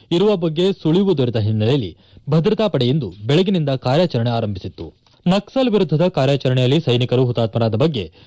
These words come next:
ಕೇಂದ್ರ ಗೃಹ ಸಚಿವ ಅಮಿತ್ ಶಾ ತೀವ್ರ ಶೋಕ ವ್ಯಕ್ತಪಡಿಸಿದ್ದು, ಸಂತ್ರಸ್ತ ಕುಟುಂಬಕ್ಕೆ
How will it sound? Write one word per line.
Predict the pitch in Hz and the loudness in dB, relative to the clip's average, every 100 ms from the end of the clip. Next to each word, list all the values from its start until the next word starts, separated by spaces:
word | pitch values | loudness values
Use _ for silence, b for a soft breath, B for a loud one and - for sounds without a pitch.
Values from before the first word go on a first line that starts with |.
| b - | b -2
ಕೇಂದ್ರ | 190 202 196 | 0 2 2
ಗೃಹ | 160 143 | 2 0
ಸಚಿವ | 139 139 131 | -2 -2 -2
ಅಮಿತ್ | 110 - | -2 -4
ಶಾ | 147 87 _ _ - | -6 -8 _ _ -2
ತೀವ್ರ | 196 175 | 0 2
ಶೋಕ | 165 - 185 | 0 0 0
ವ್ಯಕ್ತಪಡಿಸಿದ್ದು, | 143 107 - 104 98 160 95 - b b b | 0 -2 -4 -4 -2 -2 -4 -12 b b b
ಸಂತ್ರಸ್ತ | - 185 185 220 - | -2 0 0 -2 -2
ಕುಟುಂಬಕ್ಕೆ | 160 127 120 139 - | -2 0 0 -2 -4